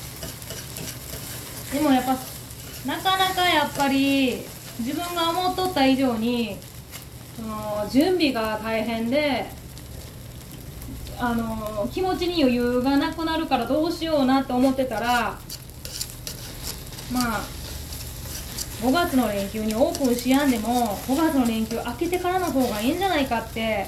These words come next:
あの、旦那に言われて、そんな忙しい時にオープンさせて、こう慣れてもないのに、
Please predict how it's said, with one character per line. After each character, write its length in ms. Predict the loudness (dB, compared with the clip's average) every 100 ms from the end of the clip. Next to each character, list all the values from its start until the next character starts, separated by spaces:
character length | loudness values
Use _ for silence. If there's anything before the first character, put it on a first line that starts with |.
| -6 -12 -12 -12 -12 -14 -12 -10 -6
あ 120 | -2
の、 180 | -2 0
旦 220 | 2 2
那 80 | 4
に 80 |
言 80 | 4
わ 100 | 4
れ 80 | 2
て、 220 | 0 -4 -4 -6 -10 -14 -14 -14 -14 -14 -14 -12 -10 -10 -10 -6
そ 80 | -4
ん 160 | -4
な 60 | 0
忙 380 | 0 2 4 2
し 120 | 2
い 40 | 0
時 140 | -2
に 160 | -4 0
オ 20 |
ー 140 | 2 2
プ 100 | 0
ン 80 | -4
さ 100 | -2
せ 120 | -4
て、 380 | -2 -2 0 -2 -6 -10 -12 -12 -12 -10 -10 -10 -12 -12 -12 -12 -12 -12 -4
こ 60 | 2
う 40 |
慣 120 | 4
れ 120 | 4
て 120 | 2 4
も 140 | 4
な 120 | 4
い 80 | 4
の 120 | 4
に、 340 | 2 -2 -2